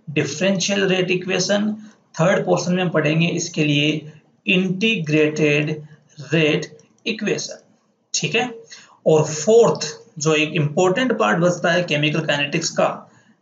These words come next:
जिसको हम कुछ graphs हमें यहाँ पर पढ़ने होते हैं। तो इसका जो पहला portion है इसमें हम चार topic यहाँ पे cover करने वाले हैं।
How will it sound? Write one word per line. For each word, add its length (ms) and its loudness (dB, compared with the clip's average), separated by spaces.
जिसको 300 -4
हम 100 4
कुछ 160 0
graphs 380 2
हमें 140 2
यहाँ 140 0
पर 140 -4
पढ़ने 260 -2
होते 300 -6
हैं। 440 -10
तो 180 0
इसका 260 0
जो 120 2
पहला 240 4
portion 380 2
है 100 2
इसमें 240 0
हम 120 0
चार 300 2
topic 320 0
यहाँ 120 -4
पे 80 -6
cover 240 0
करने 280 -8
वाले 240 -8
हैं। 120 -20